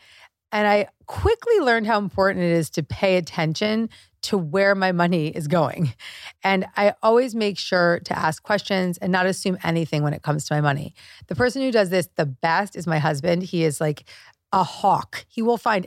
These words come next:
every fee under the sun, and it's beautiful and it's impressive. And that's why I'm so excited to have this partner today, Chime. If you're looking for a checking account with no monthly fees, look no further.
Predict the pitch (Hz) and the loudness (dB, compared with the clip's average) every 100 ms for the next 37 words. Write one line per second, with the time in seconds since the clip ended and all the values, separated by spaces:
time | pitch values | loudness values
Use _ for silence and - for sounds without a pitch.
0 | - 208 202 226 - 233 202 - 180 185 | -2 0 0 -2 -4 0 0 2 0 0
1 | 180 202 208 - 170 185 - 151 165 247 | 2 2 0 -4 -4 -2 0 2 0 -2
2 | - _ _ _ - 202 185 175 - _ | -8 _ _ _ -2 0 0 -2 -6 _
3 | _ _ _ 202 170 - 254 370 - 156 | _ _ _ -2 -2 -4 0 0 0 0
4 | 165 170 202 190 262 285 - - - _ | 0 0 -2 0 -2 -2 -6 -8 -16 _
5 | - _ 220 247 311 269 233 - - - | -20 _ -2 0 2 2 0 -6 -12 -4
6 | - 240 202 220 202 185 160 190 156 175 | 0 0 0 0 2 0 -2 -4 0 0
7 | 151 156 - - 156 151 147 - 147 143 | 0 -4 -2 -2 0 0 -2 -2 -2 -2
8 | - 151 151 151 160 _ - - - 196 | -4 -2 -2 -2 -6 _ -20 -20 -8 -2
9 | 226 220 226 254 254 220 208 175 165 - | 0 2 0 0 -2 0 0 0 -2 -2
10 | 175 170 165 156 - 147 160 151 147 160 | -4 -2 0 -2 -2 -4 -2 2 4 4
11 | 156 151 143 151 135 - 160 135 - - | 2 -2 -4 -8 -8 -4 -2 -2 -6 -12
12 | - 175 175 170 160 143 143 | -4 -2 0 0 0 -2 -4